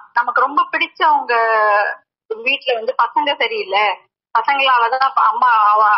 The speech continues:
அவங்களோட அம்மா ரொம்ப கஷ்டப்படுறாங்க அப்படின்னு இவங்களாவே இமேஜின் பண்ணிட்டு அந்த பசங்க மேல ஒரு சின்ன வெறுப்பை காட்டுவாங்க. இதை நான் நிறைய இடத்துல பார்த்திருக்கேன்.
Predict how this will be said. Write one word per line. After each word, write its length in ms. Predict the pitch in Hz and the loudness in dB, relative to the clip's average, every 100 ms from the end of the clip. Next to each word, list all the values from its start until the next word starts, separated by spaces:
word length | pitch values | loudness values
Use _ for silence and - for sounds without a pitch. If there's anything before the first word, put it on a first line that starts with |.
| 208 | 4
அவங்களோட 440 | 214 208 202 202 | 2 2 2 2
அம்மா 220 | 208 240 | 2 2
ரொம்ப 200 | 254 226 - | 0 -2 -2
கஷ்டப்படுறாங்க 580 | 226 - 247 226 208 220 | -2 -4 -4 -2 0 0
அப்படின்னு 320 | 226 262 262 | -2 -4 -10
இவங்களாவே 480 | 262 294 302 302 311 | -12 -2 0 2 0
இமேஜின் 420 | 277 262 247 247 | 0 -4 -4 -8
பண்ணிட்டு 360 | 233 208 196 233 262 - _ _ | -10 -10 -4 -4 -4 -10 _ _
அந்த 160 | 247 247 | -4 -2
பசங்க 320 | 247 - 285 302 | -4 -6 -6 -8
மேல 300 | 285 269 262 | -4 -2 0
ஒரு 140 | 247 226 | 0 0
சின்ன 160 | 262 262 | -2 -2
வெறுப்பை 280 | 247 254 254 | 0 -2 -2
காட்டுவாங்க. 400 | 220 214 220 214 | -2 0 0 -2
இதை 140 | 220 | -4
நான் 160 | 214 214 | -2 0
நிறைய 200 | 240 277 | 0 0
இடத்துல 220 | 277 262 | -2 -2
பார்த்திருக்கேன். 520 | 240 208 - - - | -2 -4 -6 -20 -20